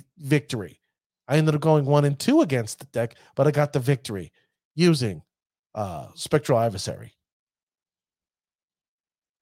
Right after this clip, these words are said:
This is a tough matchup, ladies and gentlemen. And if you watch, I'm gonna do a episode probably this weekend or, uh,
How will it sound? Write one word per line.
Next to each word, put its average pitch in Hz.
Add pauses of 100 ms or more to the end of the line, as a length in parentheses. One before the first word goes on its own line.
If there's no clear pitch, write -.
(240)
This 175
is 196
a 165
tough 139
matchup, 120
ladies 98
and 104
gentlemen. 90 (400)
And 131
if 139
you 143
watch, 180
I'm 151
gonna 156
do 147 (120)
a 135
episode 151
probably 147
this 143
weekend 139
or, 127
uh, 127